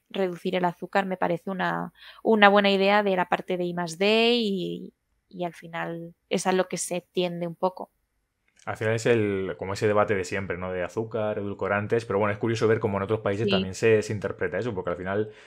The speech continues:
Speaker 2: la burbuja que tenemos aquí, eh, es, eso, eso es una burbuja como muy concreta. Yo sí que a veces intento salir un poco porque, por ejemplo, en YouTube, que hay mucha más gente de Latinoamérica que me sigue de
Speaker 1: Ujú.
Speaker 2: México, de Argentina y tal, a veces te comentan
Speaker 1: Sí.
Speaker 2: cosas y es como,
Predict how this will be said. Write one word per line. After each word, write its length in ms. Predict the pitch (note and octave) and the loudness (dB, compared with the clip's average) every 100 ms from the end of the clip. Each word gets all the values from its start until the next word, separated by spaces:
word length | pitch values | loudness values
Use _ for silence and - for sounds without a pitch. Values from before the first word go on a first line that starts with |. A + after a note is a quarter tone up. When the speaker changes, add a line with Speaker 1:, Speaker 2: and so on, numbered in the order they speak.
| - - | -14 0
Speaker 2:
la 120 | G#2 | 2
burbuja 360 | G2+ G#2+ A2 | 2 2 2
que 80 | A2 | 2
tenemos 400 | A2 G#2+ G#2+ G#2+ | 2 2 0 0
aquí, 400 | G2+ F2 A2 C3 - - - _ | 0 0 -6 -6 -10 -20 -20 _
eh, 400 | A2 G2+ F#2+ F#2+ | 2 4 4 4
es, 260 | G2 - - | 2 -4 -10
eso, 180 | G#2 F#2 | -10 -10
eso 120 | F#2+ | -8
es 60 | |
una 120 | F#2+ F#2+ | -6 -4
burbuja 280 | G2+ G2+ G#2 | -6 -6 -4
como 160 | G#2 | -4
muy 160 | F#2+ G2+ | -4 -4
concreta. 360 | G2 F#2 G#2 | -2 0 0
Yo 120 | F#2+ G#2+ | 0 0
sí 80 | |
que 80 | C3+ | 2
a 40 | B2+ | 2
veces 360 | B2+ C3 - - | 2 -4 -8 -10
intento 360 | G#2+ A2 A2+ | -2 -2 0
salir 220 | C3 B2 | 0 2
un 120 | A#2 A2 | 2 2
poco 200 | A2+ B2+ | 2 4
porque, 240 | A#2 F#2+ | 2 2
por 100 | F2+ | -4
ejemplo, 280 | F#2 G2 A#2+ | -4 0 0
en 100 | A2+ | 0
YouTube, 480 | G#2+ A#2 B2+ - - | -2 -2 -4 -6 -2
que 100 | G2+ | 0
hay 160 | G2+ | 0
mucha 240 | G#2 G#2 G#2 | -2 -2 -2
más 160 | G#2 | 0
gente 220 | - G#2+ G#2 | -2 -2 0
de 80 | |
Latinoamérica 760 | G2+ F#2+ F#2+ F#2 G2+ A2 A#2 - | 0 0 -4 -2 -2 -2 -4 -6
que 160 | G2+ F#2 | -6 -2
me 100 | F2+ | -2
sigue 220 | G#2 G2+ | 0 0
de 100 | G#2+ | 0
Speaker 1:
Ujú. 20 | |
Speaker 2:
México, 380 | G#2 C#3 A#2 G#2+ | 0 -4 -2 0
de 60 | G2 | 0
Argentina 400 | - F2+ G#2+ G2 | -2 -4 -2 0
y 20 | |
tal, 140 | G2+ | 0
a 40 | F#2+ | 0
veces 160 | A2 | -2
te 60 | - | -4
comentan 380 | A#2 A2 G#2+ G2 | -2 2 2 4
Speaker 1:
Sí. 0 | |
Speaker 2:
cosas 240 | A#2 C3+ | 2 2
y 40 | A2+ | 0
es 60 | |
como, 300 | A2+ G2+ F2+ | 0 -2 -4